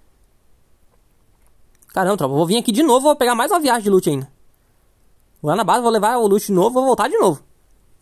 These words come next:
Acelera, bem, acelera, acelera. Acelera muito, acelera. Bom, galera, então é isso, o vídeo vai ficando por aqui, tá bom? Já se inscreve no canal e deixa o seu like pra ajudar. Vou,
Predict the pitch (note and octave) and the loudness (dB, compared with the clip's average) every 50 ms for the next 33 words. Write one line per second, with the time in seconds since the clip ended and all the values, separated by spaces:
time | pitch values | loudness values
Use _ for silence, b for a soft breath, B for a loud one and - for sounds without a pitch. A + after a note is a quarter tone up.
0 | _ _ _ _ _ - _ _ _ - - G#3+ A3+ G3+ E3 D3 B2 A#2+ C3+ D3 | _ _ _ _ _ -20 _ _ _ -6 -2 0 2 2 2 2 0 -2 -6 -4
1 | - G3 F#3+ F3 E3+ F3 F#3+ - - - A3 F#3+ F#3 F#3 G3 A3+ C4 C4+ - - | -2 0 2 4 4 2 2 0 -2 0 0 0 2 2 0 0 -2 -4 -6 -12
2 | - _ _ _ _ _ _ - _ _ _ - D#3 D#3 D#3+ F3+ A#3 B3+ A#3 G3 | -20 _ _ _ _ _ _ -20 _ _ _ -6 -2 0 0 0 0 0 0 2
3 | F3+ F#3+ A3 B3+ - - A3 F#3+ F#3+ A3 B3+ C4 B B B B B B - D#4 | 2 2 2 2 0 0 0 2 2 0 -2 -4 B B B B B B -2 0
4 | E4+ E4+ E4+ E4+ D#4+ F4+ E4 D#4+ D4+ E4 D#4+ C#4 C#4+ D4+ A#3+ A3+ B3 C#4+ - D4+ | 0 2 0 -2 0 0 0 0 0 0 0 0 0 0 0 0 -2 0 0 -2
5 | C#4+ D4 B3+ A#3 - A#3+ B3+ - A#3 G3+ A3+ B3+ C4+ A3+ E3+ D3 E3 G3 D4+ - | 0 2 0 0 0 0 -2 0 0 0 0 0 -2 -4 -4 -2 0 0 0 -2
6 | D4+ D4+ - - B3+ C4+ C4 B3+ B3+ A#3 G#3 A3 A3+ - - D4 E4+ E4 A3+ F3+ | -2 -2 0 0 0 0 0 0 -2 0 0 -2 -2 -2 -2 -2 -2 -2 0 0
7 | A3+ C#4 D4 - A#3+ B3+ A#3+ C4 A#3+ A#3 B3 B3 B3 G#3+ G3+ G#3 F3+ E3 G#3 C4 | 2 2 2 2 0 0 0 2 2 0 0 0 -2 -2 0 -2 -2 0 0 -2